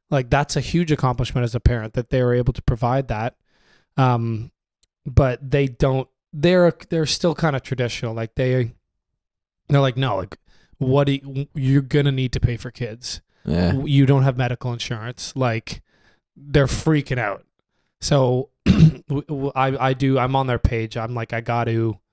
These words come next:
Speaker 1: I gotta get the basics, the human basics. Like, I gotta get my medical insurance in order.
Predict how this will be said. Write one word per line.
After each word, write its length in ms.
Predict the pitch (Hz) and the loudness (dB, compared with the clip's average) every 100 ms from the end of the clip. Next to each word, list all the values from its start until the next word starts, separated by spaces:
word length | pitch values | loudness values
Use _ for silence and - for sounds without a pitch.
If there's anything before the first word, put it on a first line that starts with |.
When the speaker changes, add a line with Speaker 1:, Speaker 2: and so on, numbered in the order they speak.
| _ _ _ _ - | _ _ _ _ -2
Speaker 1:
I 80 | |
gotta 200 | 139 156 | 2 2
get 160 | 147 143 | 0 -2
the 80 | 123 | -2
basics, 560 | 110 113 - 107 - | -2 -4 -8 -8 -6
the 80 | - | -6
human 300 | 113 131 123 | -4 -4 -4
basics. 520 | 113 107 - - - | -4 -4 -6 -8 -6
Like, 180 | 120 110 | -6 -2
I 80 | 127 | 0
gotta 160 | 127 127 | 0 0
get 80 | 123 | -2
my 80 | |
medical 320 | 123 120 120 123 | -2 -2 -2 -4
insurance 400 | 107 123 120 - | -2 -2 -2 -2
in 80 | 120 | 0
order. 400 | 113 117 113 | 0 0 -2